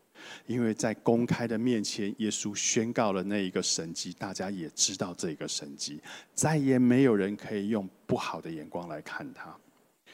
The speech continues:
所以有一个公开，有一个不公开。你从这个过程当中，你看到耶稣这个服侍者，他的服侍不是为了自己。如果我是为了扬名立万，我会期盼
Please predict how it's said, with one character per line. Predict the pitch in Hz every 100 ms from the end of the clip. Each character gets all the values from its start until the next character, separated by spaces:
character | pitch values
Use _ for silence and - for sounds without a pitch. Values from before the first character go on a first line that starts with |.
| - - -
所 | - 147
以 | 151 123 - _ _ _
有 | 113 107
一 | 117
个 | 120
公 | - 110
开， | 107 - 90 107 - _ _ _
有 | - 76
一 | 78
个 | 82
不 | - 92
公 | 85 80
开。 | - - - - - _ _ _ _ _ _ -
你 |
从 | 135 147
这 | 180
个 | 156
过 | 139 160 143
程 | 117
当 | 110 117
中， | 117 113
你 |
看 | - 120
到 | 110 110
耶 | 113
稣 | 110 -
这 | 110 120
个 | 104
服 | 90 -
侍 | 92 - 120
者， | 92 - 76 - - - -
他 | 135
的 | 123
服 | 110 - 92
侍 | - - 101
不 | -
是 | - 117
为 | 107 98
了 | 85
自 | - 98
己。 | - - _ _ _ _ _ _ _ -
如 | 143
果 | 147
我 | 117
是 | 98 143
为 | 135
了 | 110
扬 | 101 98
名 | 104 101 104
立 | 98
万， | 92 101 85 - _ _ _
我 | -
会 | 135
期 | - - -
盼 | - - 107